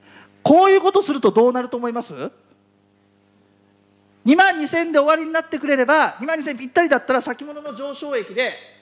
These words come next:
儲かって、コールの売りがは-、なくなって、コールの買いもなくなるから、まあ、いいじゃんって話。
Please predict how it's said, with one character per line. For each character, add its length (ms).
儲 180
か 100
っ 160
て、 240
コ 140
ー 40
ル 60
の 80
売 60
り 80
が 200
は-、 240
な 100
く 80
な 80
っ 140
て、 220
コ 60
ー 40
ル 60
の 60
買 200
い 20
も 100
な 120
く 80
な 100
る 60
か 120
ら、 280
ま 100
あ、 80
い 40
い 40
じ 100
ゃ 40
ん 60
っ 20
て 60
話。 380